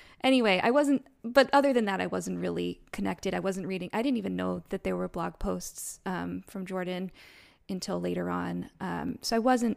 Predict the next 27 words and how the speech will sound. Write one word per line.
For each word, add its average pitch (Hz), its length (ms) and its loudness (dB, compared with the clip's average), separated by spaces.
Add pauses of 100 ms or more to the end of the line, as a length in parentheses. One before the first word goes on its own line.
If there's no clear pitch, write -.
on 196 120 -2
top 190 220 -4
of 185 100 -2
it, 185 100 0
but 202 100 -2
of 196 100 -4
course - 280 -2
I 190 80 0
was 180 140 -2
still, 175 420 -2
like, 185 220 -4
devastated 175 640 -2
when 175 120 -4
I 180 60 -4
heard 180 220 -4
the 180 80 -6
news 175 520 -2 (500)
and 170 160 -4
scared 220 500 6
about 185 260 2
what 180 160 0
that - 180 -2
meant 208 440 2
and 180 140 -2
would 170 140 -4
we 180 100 0
ever, 170 360 -4